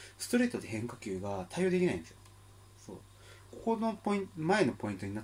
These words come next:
たら、ストレートが、ま-、まあ、両方待ってて、ストレートはパーンってこう、反応できるんですよね。だけど、ここで打とうとしちゃうと、変化球やってた時に、もう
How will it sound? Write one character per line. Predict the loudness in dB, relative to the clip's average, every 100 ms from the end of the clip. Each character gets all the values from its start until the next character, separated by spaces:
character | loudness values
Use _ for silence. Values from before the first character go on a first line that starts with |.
| -8
た | -8
ら、 | -6 -8 -10 -20 -20 -20 -20 -16 -12
ス | 0
ト | 2
レ | 4
ー |
ト | 2
が、 | 0 -2 -6 -6
ま-、 | -2 -2 -4 -4
ま | -2
あ、 | -2 -4
両 | -2 -2
方 | 2
待 | 2
っ | 2 -4
て |
て、 | -6 -6 -8 -16 -18 -16
ス | -4
ト | 2
レ | 2
ー |
ト | 2
は | -2
パ | 0
ー | 0
ン |
っ | 0
て | -4
こ | -10 -12
う、 | -14
反 | -4 2
応 | 2
で | 2
き |
る | -2
ん |
で | -4
す |
よ | -12
ね。 | -14 -18 -20 -20 -20 -20 -20 -18 -4
だ | -2
け | 0
ど、 | 2 0 -2 -10 -8 -2
こ |
こ | 0
で |
打 | 0
と | 0
う | 0
と | 0
し | 2
ち |
ゃ | 0
う | 0
と、 | 2 2 2 -4 -4
変 | 0 2
化 | 0
球 | -4
や | -6
っ |
て | -6
た | -12
時 | -10
に、 | -8 -6
も | -4 -2 0
う | -2